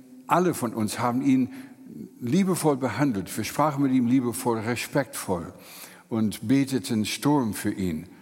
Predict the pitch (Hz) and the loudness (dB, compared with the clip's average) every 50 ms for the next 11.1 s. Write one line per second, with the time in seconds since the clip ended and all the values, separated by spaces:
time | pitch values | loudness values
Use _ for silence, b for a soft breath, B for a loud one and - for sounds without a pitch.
0 | B - - 101 92 - - 113 98 85 101 104 - 104 98 92 90 - - 98 | B -6 -4 -4 -4 -2 -4 -4 -4 -2 -4 -4 -4 -4 -4 -4 -6 -6 -4 -4
1 | 98 98 98 - - 95 95 92 87 - B B B B B B B B B - | -4 -4 -6 -8 -6 -4 -4 -4 -4 -8 B B B B B B B B B -6
2 | 98 92 92 85 - - - - 113 101 - - - - - 95 104 - - - | -4 -4 -4 -4 -6 -8 -8 -8 -10 -12 -12 -14 -18 -10 -6 -4 -4 -4 -6 -8
3 | - - 117 120 110 107 107 98 - 113 110 110 104 - 107 - - 101 98 95 | -4 -2 -2 0 0 -2 -4 -4 -2 -2 -2 -2 -2 -6 -6 -4 -2 -4 -4 -2
4 | - 113 104 107 107 98 98 123 123 120 104 - 113 98 92 92 101 87 82 80 | -2 -2 0 0 -2 0 0 0 0 2 0 -2 -2 -2 -2 -2 -2 -2 -4 -6
5 | - - B B B B B B B B _ - 104 92 - 107 - 104 92 90 | -8 -10 B B B B B B B B _ -4 -4 -4 -4 -6 -8 -6 -4 -4
6 | 95 92 - - - - - - - - - 101 - - - 98 90 78 69 64 | -4 -4 -4 -6 -8 -10 -10 -14 -16 -16 -16 -14 -12 -4 -2 -2 -2 -2 -4 -6
7 | - B B B B B B B B B B B - 95 92 92 104 - 104 101 | -12 B B B B B B B B B B B -10 -6 -4 -4 -2 -4 -4 -6
8 | - - 123 123 120 101 - - - 113 110 - - 156 156 156 139 135 123 117 | -2 0 0 0 0 -2 -6 -10 -12 -10 -6 0 2 2 4 4 2 2 2 2
9 | 101 92 78 73 80 80 - - - 139 135 - - - - 135 123 117 117 113 | 0 0 -2 -4 -6 -8 -6 -4 -2 -2 -2 -2 -4 -4 -2 0 0 2 0 0
10 | 110 120 117 117 107 90 85 80 85 85 90 90 80 80 82 76 - - - - | 0 0 0 -2 -2 -4 -4 -4 -4 -4 -4 -4 -6 -6 -8 -10 -10 -12 -18 -20
11 | - | -20